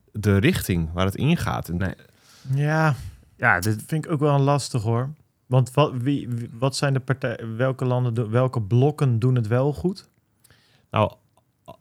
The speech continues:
Speaker 1: alle
Speaker 3: Waar
Speaker 1: kijk,
Speaker 3: ga je dan naartoe
Speaker 1: nou,
Speaker 3: inspo-,
Speaker 1: nou, we zit-,
Speaker 3: exporteren?
Speaker 1: we
Speaker 2: Nee,
Speaker 1: zit-,
Speaker 2: niet.
Speaker 1: we zitten in Europa gewoon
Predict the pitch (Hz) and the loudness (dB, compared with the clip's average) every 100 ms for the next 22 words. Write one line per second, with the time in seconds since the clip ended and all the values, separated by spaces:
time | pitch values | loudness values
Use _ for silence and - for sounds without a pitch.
0 | _ 120 123 113 - - 127 127 139 135 | _ 2 4 4 2 2 4 6 4 6
1 | 131 151 143 139 147 139 135 117 117 131 | 4 2 0 0 0 0 2 4 4 4
2 | 139 139 135 127 127 190 - - 101 120 | 4 4 2 0 0 -4 -10 -2 4 6
3 | 127 113 - _ _ - 107 123 123 107 | 6 2 -8 _ _ -2 2 4 4 4
4 | 101 120 139 98 92 98 95 95 92 | 6 6 6 4 2 4 4 4 2